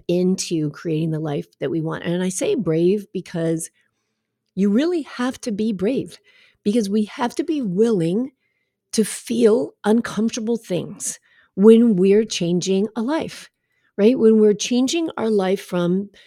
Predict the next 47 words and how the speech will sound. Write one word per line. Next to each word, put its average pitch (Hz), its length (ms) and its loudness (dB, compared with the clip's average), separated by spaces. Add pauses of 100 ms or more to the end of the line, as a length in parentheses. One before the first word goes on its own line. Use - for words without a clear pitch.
(160)
maybe 196 280 4
a 185 80 2
life 165 300 -2
that - 220 -4 (380)
didn't 170 200 -2
have 170 320 -4
boundaries, 226 840 -2 (280)
maybe 196 280 4
a 190 80 2
life 175 360 0
where 180 200 0
we 165 200 0
thought 165 360 -4
that 160 160 -4
we 185 180 0
had 175 240 0
to 170 60 0
do 185 420 0
all 185 160 2
the 175 120 -4
things 202 420 -2
because 175 400 -4
of 170 140 -6
the 165 80 -2
rules 180 360 2
society 170 580 -2
laid 165 260 -2
out 160 220 -6
for 185 140 -6
us. 262 380 -6 (420)
But 190 140 6
we 185 160 4
want 226 320 -2
a 302 60 0
life 190 420 0
where 196 200 2
we 180 200 0
feel 214 260 -6
like 190 240 -2
we're 185 140 -4
living 185 560 -2
our 180 100 -4
truth, - 440 -10 (600)
where 165 160 2
we 202 240 0
feel 185 260 -2
like 170 360 -4